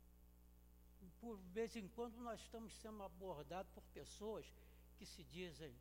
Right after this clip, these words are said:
religiosas dessa ou daquela crença. É um absurdo. O pior é que é nos enfiar pela goela dentro aqueles princípios.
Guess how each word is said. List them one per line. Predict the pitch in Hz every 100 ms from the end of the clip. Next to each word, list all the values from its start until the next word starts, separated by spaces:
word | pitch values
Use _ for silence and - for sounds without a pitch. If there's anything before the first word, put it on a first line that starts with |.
| - - - - - - 151
religiosas | 165 151 131 120 165 185 143 131
dessa | 139 180 -
ou | 165
daquela | 165 170 160 143
crença. | - 214 226 - - - - - - -
É | 220 247
um | 262 247
absurdo. | 247 214 208 - 233 226 135 104 - - - - - - -
O | 214 226
pior | - 208 180 208
é | 226
que | - 240
é | 254 - - - - -
nos | 185 185 156
enfiar | 190 143 175 175 160
pela | - 180 156
goela | 127 151 160 147
dentro | 117 170 226 226
aqueles | 208 233 214 -
princípios. | - 233 208 - 220 - -